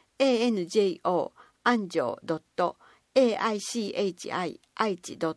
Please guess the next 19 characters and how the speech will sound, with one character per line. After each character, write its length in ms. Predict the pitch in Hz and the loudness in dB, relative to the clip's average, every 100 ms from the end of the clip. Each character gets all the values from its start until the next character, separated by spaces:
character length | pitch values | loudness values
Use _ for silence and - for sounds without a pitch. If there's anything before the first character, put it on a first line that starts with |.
| _ - | _ 0
ト 200 | 190 - - | 0 0 -12
ジ 140 | 170 | -2
ェ 100 | 196 | 0
ー 60 | 196 - | 0 -6
ピ 280 | 170 - - | -10 -8 -10
ー 20 | |
へ。 140 | - _ _ _ _ _ _ _ _ - | -12 _ _ _ _ _ _ _ _ -2
牧 280 | 226 240 285 | -2 0 -2
島 300 | - 269 269 | 0 0 0
リ 140 | 277 | 0
リ 180 | 233 180 | 2 2
ア 80 | 165 | 2
ン 100 | 165 | -2
楓 440 | 208 214 220 220 | -2 0 2 0
ち 180 | - 214 | 2 2
ゃ 80 | 202 | 2
ん 140 | 202 | 0
五 160 | - 220 | -2 -2
歳。 360 | - 147 - | 0 -6 -6